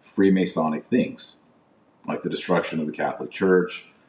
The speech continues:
the abolition of monarchy, the abolition of Catholic kings and queens, et cetera.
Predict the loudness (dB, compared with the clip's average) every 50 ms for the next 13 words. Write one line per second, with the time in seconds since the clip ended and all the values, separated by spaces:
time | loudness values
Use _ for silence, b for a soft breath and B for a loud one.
0 | _ -4 -2 -2 -2 -2 -2 -2 -2 -2 -2 -4 -4 -6 -4 -2 0 2 2 4
1 | 4 2 2 0 0 -2 -2 -2 0 0 -2 -4 -6 -8 -8 -8 -8 -8 -8 -10
2 | -14 -16 -12 -8 -6 -6 -6 -6 -8 -12 -8 -2 0 2 2 2 2 0 -2 -4
3 | -8 -4 0 0 2 2 2 0 -2 -6 -10 -8 -2 0 0 0 0 -4 -8